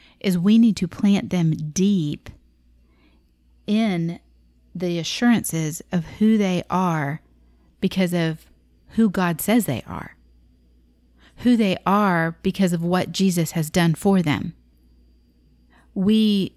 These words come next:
consistently are pivoting them back to their value and their worth being linked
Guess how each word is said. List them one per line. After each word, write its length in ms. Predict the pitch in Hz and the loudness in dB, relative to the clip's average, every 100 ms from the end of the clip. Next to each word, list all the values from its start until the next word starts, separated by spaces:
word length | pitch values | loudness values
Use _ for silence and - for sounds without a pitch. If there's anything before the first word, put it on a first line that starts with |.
| - | -14
consistently 840 | - 185 - 247 254 254 - 180 | 0 0 2 0 2 0 -2 -2
are 120 | 127 160 | 0 -2
pivoting 640 | - 196 226 233 226 185 | -4 -2 0 4 4 4
them 180 | 170 160 | 4 2
back 380 | 165 185 170 - | 2 2 2 0
to 120 | 185 | -2
their 260 | 170 180 214 | 2 4 4
value 420 | 196 185 180 170 - | 2 2 2 0 0
and 180 | 165 | 0
their 220 | 165 185 196 | 2 2 0
worth 560 | 165 190 196 143 151 - - - | 2 0 2 0 -6 -12 -20 -4
being 300 | 185 175 170 | 2 4 4
linked 640 | 165 175 226 233 170 - | 2 2 4 4 2 -8